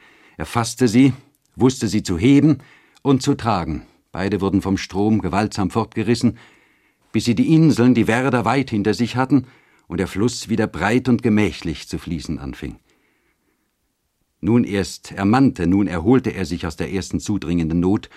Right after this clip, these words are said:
in der er ohne Besinnung nur mechanisch gehandelt. Er blickte mit emporstrebendem Haupt umher und ruderte nach Vermögen einer flachen, buschichten Stelle zu,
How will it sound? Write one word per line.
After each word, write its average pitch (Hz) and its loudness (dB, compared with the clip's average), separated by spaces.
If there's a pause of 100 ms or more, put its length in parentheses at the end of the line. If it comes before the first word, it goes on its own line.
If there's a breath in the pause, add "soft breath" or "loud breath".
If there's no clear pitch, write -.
(520 soft breath)
in 82 -8
der 82 -4
er 82 -4
ohne 92 0
Besinnung 92 2
nur 85 2
mechanisch 95 -2
gehandelt. 80 -4 (680 soft breath)
Er 78 -10
blickte 90 -6
mit 80 -4
emporstrebendem 82 -4
Haupt 90 -4
umher 92 -2 (680 soft breath)
und - -10
ruderte 123 4
nach 107 0
Vermögen 113 4
einer 85 -4
flachen, 120 0
buschichten 110 0
Stelle 87 -2
zu, 120 0